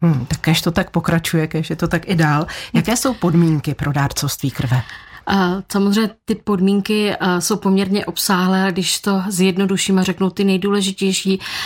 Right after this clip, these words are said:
Speaker 2: A samozřejmě, kdo se chce stát dárcem krve, tak by měl chtít, nepřijít, z nějakého donucení, to je úplně základní. Měl by být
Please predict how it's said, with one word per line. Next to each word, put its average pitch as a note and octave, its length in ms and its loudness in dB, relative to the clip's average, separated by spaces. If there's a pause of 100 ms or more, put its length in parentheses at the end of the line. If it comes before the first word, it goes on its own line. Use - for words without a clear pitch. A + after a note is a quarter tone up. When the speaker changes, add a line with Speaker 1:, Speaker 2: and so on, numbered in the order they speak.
(200)
Speaker 2:
A F3+ 120 0
samozřejmě, F#3+ 560 2
kdo F#3+ 120 0
se G3 160 0
chce - 220 -2
stát G3 340 0
dárcem F#3 440 0
krve, F3+ 220 0
tak F3+ 140 -2
by F#3 140 2
měl F#3+ 220 4
chtít, G3 380 -2
nepřijít, F#3 560 -2 (160)
z E3+ 100 -4
nějakého F#3+ 380 2
donucení, G3 640 2
to F#3+ 100 -4
je F#3 220 -2 (120)
úplně G3 280 0
základní. F#3+ 680 2 (1120)
Měl F3+ 280 4
by F3 140 0
být F3+ 260 2